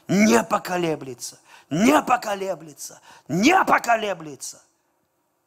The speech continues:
говорит милующий тебя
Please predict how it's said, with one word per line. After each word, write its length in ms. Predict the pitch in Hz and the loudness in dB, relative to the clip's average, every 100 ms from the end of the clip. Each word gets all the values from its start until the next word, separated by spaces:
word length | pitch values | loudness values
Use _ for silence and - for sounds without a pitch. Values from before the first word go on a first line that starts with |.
| - | -16
говорит 560 | 127 151 156 143 - | -6 -4 -4 -6 -10
милующий 960 | 107 147 262 208 165 151 135 - - 107 | -10 0 0 0 -4 -6 -10 -14 -16 -18
тебя 500 | 98 113 101 101 95 | -18 -18 -18 -20 -20